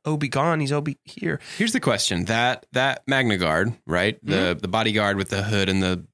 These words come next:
Speaker 2: the stick with the purple ends.
Speaker 1: Mm-hmm.
Speaker 2: Uh, he's watching Obi-Wan's ship.
Speaker 1: Yep.
Speaker 2: Yeah?
Speaker 1: Uh-huh.
Speaker 2: Obi-Wan walks to his ship.
Speaker 1: Uh-huh.
Speaker 2: The camera cuts away.
Speaker 1: Uh-huh.
Speaker 2: The ship flies away. Then we
Speaker 1: Uh-huh.
Speaker 2: cut back to Obi-Wan in the shadows.
Speaker 1: Uh-huh.
Speaker 2: The,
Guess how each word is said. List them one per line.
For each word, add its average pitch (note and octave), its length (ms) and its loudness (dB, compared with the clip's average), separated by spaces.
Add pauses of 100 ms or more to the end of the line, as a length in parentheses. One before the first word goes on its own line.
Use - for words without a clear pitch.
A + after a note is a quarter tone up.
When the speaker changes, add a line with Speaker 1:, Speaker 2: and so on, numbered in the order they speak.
Speaker 2:
the F#2+ 80 -2
stick - 280 -4
with F2 120 -6
the E2+ 40 -4
purple F2+ 280 -2
ends. E2 280 0
Speaker 1:
Mm-hmm. G#3+ 140 0
Speaker 2:
Uh, G#2 260 0 (640)
he's D#3 320 0
watching B2 680 2 (100)
Obi-Wan's A2 400 0
ship. - 380 -2
Speaker 1:
Yep. B3 160 0
Speaker 2:
Yeah? E3+ 180 0 (200)
Speaker 1:
Uh-huh. A3 260 2
Speaker 2:
Obi-Wan E3+ 380 2
walks C#3+ 240 2
to F3 80 0
his D#3+ 160 2
ship. - 320 0
Speaker 1:
Uh-huh. G3+ 180 2 (200)
Speaker 2:
The B2 100 0
camera B3 400 2
cuts - 280 -2
away. F#2 320 2
Speaker 1:
Uh-huh. G3 220 2 (680)
Speaker 2:
The B2+ 80 2
ship E3+ 200 0
flies C3 260 2
away. G2+ 220 2
Then G#2 80 2
we D3 80 4
Speaker 1:
Uh-huh. A#3 60 0
Speaker 2:
cut D#3 160 -2
back C3 180 0
to - 80 -2
Obi-Wan A#2+ 320 2
in G2+ 60 2
the F#2+ 80 0
shadows. D#2 520 -2 (100)
Speaker 1:
Uh-huh. G3+ 240 2 (1040)
Speaker 2:
The, C#3+ 320 2